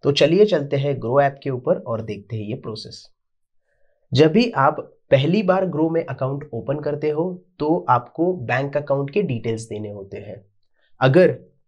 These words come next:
अकाउंट ओपन होने के बाद आपको बैंक चेंज करनी है या फिर कोई एक्स्ट्रा बैंक ऐड करनी है और प्रीवियस जो बैंक आपने लिंक की है उसे डिलीट करना है, तो वो प्रोसेस किस तरीके से होती है, वो सारे डिस्कशन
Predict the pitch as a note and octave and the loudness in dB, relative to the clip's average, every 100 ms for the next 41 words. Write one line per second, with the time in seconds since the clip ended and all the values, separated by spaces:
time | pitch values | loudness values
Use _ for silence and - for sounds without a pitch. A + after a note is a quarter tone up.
0 | _ - A#2+ F3 G#3 - C3+ C3 G#3 F#3+ | _ -4 2 2 2 -4 -4 0 0 0
1 | F#3 E3+ - C3 B2 F2+ - _ B2+ - | -2 -2 -2 -6 -6 -12 -20 _ -4 -2
2 | - F#3+ G3 - A2+ C3 E3+ F#3 - - | 2 2 2 -2 0 0 0 -4 -12 -2
3 | - F#3+ G3 - C#3 A2 G#2+ G2 - - | 4 6 4 2 0 0 -6 -12 -16 -6
4 | B2+ C#3+ F#3+ - F#3+ - C#3+ - G#3 F#3+ | -4 -2 -2 -2 -4 -4 -10 -2 0 2
5 | F3 F3 - C#3+ D3+ D3 C#3+ D3 D#3 E3+ | 0 -6 -4 -4 -2 -6 -6 -6 -4 -4
6 | F3 - C#3 D3 F#3+ G3+ - C3 D#3+ D3+ | -6 -4 -4 2 2 0 -4 -4 0 2
7 | D3+ D3+ D3 C#3 C3+ C3 C3 C3 B2+ C#3+ | 2 2 0 -2 -4 -4 -6 -6 -6 -6
8 | C#3 C3 A#2+ A#2 D3+ - D#3 D#3 D#3 F#3+ | -8 -8 -6 -4 -4 -4 -2 -2 -2 -4
9 | G3 _ _ _ _ - G#3 G3 G3+ E3 | -4 _ _ _ _ 4 4 4 -2 -2
10 | D3 - E3 - C#3+ C#3 C3+ C3+ C3+ C3 | -4 -4 -6 -8 -8 -8 -6 -8 -8 -8
11 | B2+ G#2+ A#2+ B2 D#3 F3+ - _ _ _ | -8 -10 -8 -6 -4 -6 -12 _ _ _
12 | _ _ A2+ A2+ - D3+ G3 D#3+ - - | _ _ -6 0 4 6 4 0 -4 -6
13 | D3 | -6